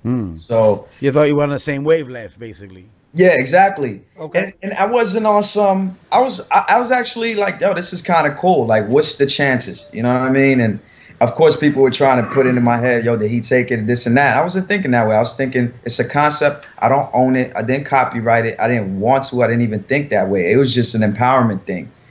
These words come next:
Speaker 2: And
Speaker 1: Mm.
Speaker 2: so me and him met, and I gave him a T-shirt, and it was a real quick encounter where he, he, he had to go it was right in front of the station. He gave me dap. He said, "Respect," and
Speaker 1: All
Speaker 2: told me
Speaker 1: right.
Speaker 2: he was writing a book and went upstairs.
Speaker 1: Yeah.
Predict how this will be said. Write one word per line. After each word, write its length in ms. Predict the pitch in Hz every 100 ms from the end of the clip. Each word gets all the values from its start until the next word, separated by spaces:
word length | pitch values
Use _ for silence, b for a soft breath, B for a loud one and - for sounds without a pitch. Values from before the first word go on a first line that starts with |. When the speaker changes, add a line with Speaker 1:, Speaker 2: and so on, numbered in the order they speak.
| b b b 104
Speaker 2:
And 420 | 110 107 101 95
Speaker 1:
Mm. 280 | 139 117 95 85
Speaker 2:
so 520 | - 135 127 127 117 - _ _ _ _ _ -
me 220 | 127 180
and 100 | 156
him 220 | 156 143
met, 300 | 143 156 156
and 100 | 123
I 60 | 120
gave 260 | 117 135 131
him 120 | 127
a 60 |
T-shirt, 680 | 120 - 135 131 120 110 - B B
and 80 | 113
it 40 |
was 240 | 113 101 101
a 80 |
real 280 | 101 127 147
quick 300 | 143 - 156 127
encounter 500 | 117 131 131 123 107
where 220 | 107 101
he, 240 | 101 120 120
he, 240 | - 123
he 120 | 117
had 160 | 131 110
to 60 | 104
go 360 | 120 113 110 - b -
it 20 |
was 140 | 131 113
right 140 | 127
in 60 | 123
front 240 | 131 123
of 40 | 107
the 60 |
station. 420 | - 143 135 110
He 80 | 113
gave 200 | 123 113
me 80 | 107
dap. 340 | 95 131 131
He 80 | -
said, 260 | 110 120 101
"Respect," 580 | 101 - - 135 120 - _ _ _ _ -
and 80 | 101
Speaker 1:
All 80 |
Speaker 2:
told 100 | 120 127
me 40 |
Speaker 1:
right. 100 | 156
Speaker 2:
he 60 | _
was 60 | -
writing 220 | 123 120 107
a 20 |
book 280 | 104 139 120
and 100 | 113
went 100 | 110
upstairs. 540 | - - 156 123 - b b b
Speaker 1:
Yeah. 80 | -